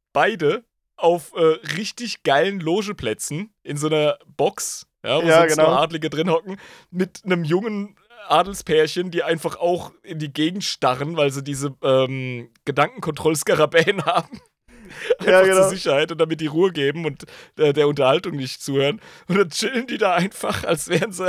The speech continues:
Speaker 1: auch irgendwie Teil der Menschheit, äh,
Speaker 2: Ja,
Speaker 1: auf
Speaker 2: genau.
Speaker 1: dem Planeten. Das ist großartig.
Speaker 2: Das ist halt so geil, weil Trazyn halt einfach sich extra sowas rausgesucht hat, weil er halt wirklich das Theaterstück <laughs> sehen will.
Speaker 1: Ja, das ist ein Connoisseur.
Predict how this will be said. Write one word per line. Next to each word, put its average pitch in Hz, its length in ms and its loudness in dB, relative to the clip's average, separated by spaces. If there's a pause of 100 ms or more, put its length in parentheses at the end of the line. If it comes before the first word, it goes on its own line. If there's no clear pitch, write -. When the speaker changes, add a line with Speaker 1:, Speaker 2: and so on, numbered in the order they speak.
(100)
Speaker 1:
auch 185 300 -8
irgendwie 160 320 -8
Teil 165 240 0
der 151 160 0
Menschheit, 143 480 -4 (380)
äh, 135 220 2
Speaker 2:
Ja, 165 120 6
Speaker 1:
auf 170 60 0
Speaker 2:
genau. 165 160 2
Speaker 1:
dem 170 60 4
Planeten. 123 420 -2
Das 123 120 -10
ist - 100 -12
großartig. 123 520 -2 (720)
Speaker 2:
Das 160 120 0
ist 156 60 -4
halt 165 140 6
so 147 100 0
geil, 156 200 6
weil 143 100 2
Trazyn 160 380 2
halt 143 240 0
einfach 143 200 0
sich 147 220 -8
extra 143 280 -2
sowas 131 260 0
rausgesucht 139 420 -2
hat, 117 120 -8
weil 135 120 2
er 131 40 4
halt 151 160 0
wirklich 147 260 -6
das - 100 -8
Theaterstück 190 640 0
<laughs> - 0 -
sehen 240 400 0 (100)
will. 381 340 4 (380)
Speaker 1:
Ja, 202 240 2
das 311 140 -2
ist - 60 -4
ein 180 60 -6
Connoisseur. 196 580 0